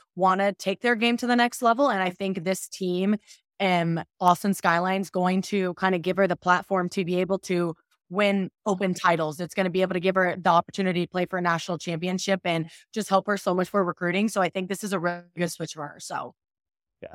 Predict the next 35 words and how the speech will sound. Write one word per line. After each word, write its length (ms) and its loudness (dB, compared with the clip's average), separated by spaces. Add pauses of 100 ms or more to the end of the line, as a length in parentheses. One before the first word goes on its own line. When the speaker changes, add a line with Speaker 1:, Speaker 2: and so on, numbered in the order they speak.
Speaker 2:
and 260 -6
her 180 -2
club 320 -2
team 280 -4
is, 360 -4
uh, 140 -4
basically 720 -6
one, 640 0 (420)
the 80 -12
starting 280 0
lineup 280 0
at 40 -10
least 340 -4
is 60 -10
one 240 -2
Division 800 -6
One 300 0
prospect 680 -4
after 340 0
another. 380 0
So 340 -6 (200)
she 260 0
will 160 0
learn 220 2
in 120 0
practice, 580 0
in 180 -2
the 60 -4
tournaments, 520 -2
and 100 -2
a 80 0
great 220 4
addition 480 -2
for 140 -2
her. 380 6